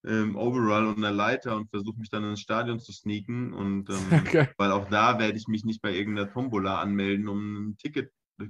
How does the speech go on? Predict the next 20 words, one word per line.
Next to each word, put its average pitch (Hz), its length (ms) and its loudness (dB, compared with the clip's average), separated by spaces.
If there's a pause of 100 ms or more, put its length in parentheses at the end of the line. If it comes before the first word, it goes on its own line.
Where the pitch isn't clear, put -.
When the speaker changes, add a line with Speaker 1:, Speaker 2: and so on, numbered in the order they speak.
(360)
Speaker 2:
Mhm. 107 340 -4 (200)
Speaker 1:
die 127 120 4
Option 135 880 2 (160)
gewinnen, 127 920 0
ein 120 260 -4
Ticket 170 320 -4
kaufen 156 400 -2
zu 104 120 -8
dürfen. 123 600 4
Speaker 2:
Ja. 113 240 6 (240)
Ja. 104 140 4
Speaker 1:
Das - 200 -14
widerstrebt 123 760 0
mir 110 160 0
so 101 120 0
ein 101 120 0
bisschen. 127 500 -6 (120)
Speaker 2:
Ja. 101 180 0 (600)
Speaker 1:
Aber 104 1040 2
ja, 107 460 -4